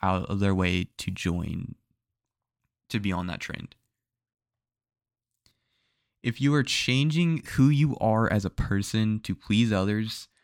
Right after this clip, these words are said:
or worry constantly and intensely about pleasing others, you might likely care too much about their opinions more than your own. If you want to see it from the other view, caring what other people think of you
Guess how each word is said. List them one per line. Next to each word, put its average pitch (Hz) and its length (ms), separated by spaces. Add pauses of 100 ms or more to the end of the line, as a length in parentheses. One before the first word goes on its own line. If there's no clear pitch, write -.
(300)
or 101 320
worry 110 600
constantly 117 840
and 101 380 (320)
intensely 113 1160
about 101 420 (260)
pleasing 110 460
others, 123 340
you 107 160
might 110 340
likely 104 680 (640)
care 107 200
too 104 200
much 92 240
about 92 340
their 92 140
opinions 85 640
more 98 420
than 90 160
your 82 160
own. - 240 (1800)
If 131 160
you 135 80
want 143 160
to 147 60
see 143 220
it 135 80
from 127 220
the 110 140
other 101 220
view, 92 480
caring 107 420
what 104 160
other 104 180
people 104 340
think 101 260
of 98 260
you 98 260